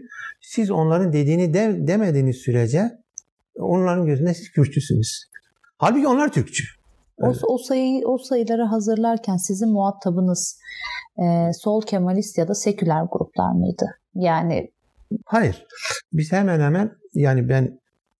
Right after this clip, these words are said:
Speaker 1: o günkü yazıları birebir şu an okuyarak konuşmuyorum sizinle. Ama o günkü zihin dünyama geri dönüyorum.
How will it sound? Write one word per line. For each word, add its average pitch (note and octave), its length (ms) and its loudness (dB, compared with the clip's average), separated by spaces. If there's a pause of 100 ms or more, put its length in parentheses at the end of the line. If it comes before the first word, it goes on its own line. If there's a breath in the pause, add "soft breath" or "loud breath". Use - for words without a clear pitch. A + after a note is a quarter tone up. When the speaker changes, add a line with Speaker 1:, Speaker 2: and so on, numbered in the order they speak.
(140)
Speaker 1:
o C3+ 120 2
günkü B2+ 240 0
yazıları A2+ 500 2
birebir A2+ 320 2
şu A#2 160 -2
an A#2 80 2
okuyarak A2+ 440 2 (300)
konuşmuyorum C3+ 520 0
sizinle. C3 460 0 (260 loud breath)
Ama G#3 200 0
o G3+ 160 4
günkü F#3 220 0
zihin E3 320 2
dünyama D#3 360 2
geri C#3 320 2
dönüyorum. B2 420 2